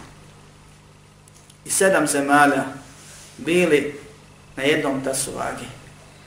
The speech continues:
a la ilaha illallah na drugom tasu vage, prvagnuo bi la ilaha illallah." Hadis u svom senedu ima puno slabosti i govora oko njemu, oko njega, ali ga ulema tumači. I često se razilazi zbog prvog dijela hadisa,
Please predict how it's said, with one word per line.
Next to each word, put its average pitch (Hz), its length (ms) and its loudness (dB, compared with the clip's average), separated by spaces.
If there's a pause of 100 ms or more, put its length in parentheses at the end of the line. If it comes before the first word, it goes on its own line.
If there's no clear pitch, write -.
(260)
a 135 80 -6
la 175 280 8
ilaha 170 260 6
illallah 156 420 4
na 143 80 4
drugom 151 380 2
tasu 131 280 0
vage, 127 320 -6 (400)
prvagnuo 151 520 6
bi 139 120 2
la 131 380 0
ilaha - 260 -4
illallah." - 400 -16 (1080)
Hadis 170 460 0 (100)
u - 40 -14
svom 147 260 -2
senedu 139 300 -2
ima 135 280 -2
puno 131 160 -4
slabosti 127 460 -4
i - 60 -6
govora 131 380 -2
oko 131 100 -6
njemu, 135 260 -2 (280)
oko - 240 -4
njega, 139 260 2 (240)
ali 139 200 2
ga 131 80 2
ulema 131 360 0
tumači. 127 500 -6 (960)
I 135 280 -4
često 151 240 2
se 139 100 2
razilazi 135 260 0
zbog 131 180 -4
prvog 131 280 0
dijela 127 220 -2
hadisa, 131 420 -2